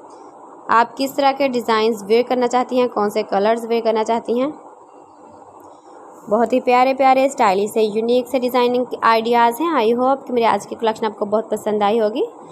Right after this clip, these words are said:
So friends, अगर आप मेरे चैनल पर न्यू हैं और आपने इसको अभी तक subscribe नहीं किया तो अभी करें और bell icon को press करें ताकि मेरी हर नई आने वाली video का notification सबसे पहले और आसानी से आप तक पहुंच सके।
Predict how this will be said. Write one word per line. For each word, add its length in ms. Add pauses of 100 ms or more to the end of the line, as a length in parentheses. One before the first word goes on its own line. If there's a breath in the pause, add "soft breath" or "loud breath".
(680 loud breath)
So 200
friends, 320
अगर 160
आप 120
मेरे 260
चैनल 180
पर 140
न्यू 140
हैं 80
और 100
आपने 200
इसको 200
अभी 100
तक 160
subscribe 420
नहीं 220
किया 160
तो 80
अभी 180
करें 260
और 180
bell 240
icon 260
को 100
press 220
करें 220
ताकि 200
मेरी 220
हर 220
नई 220
आने 180
वाली 240
video 180
का 60
notification 680
सबसे 240
पहले 180
और 60
आसानी 280
से 100
आप 120
तक 140
पहुंच 200
सके। 240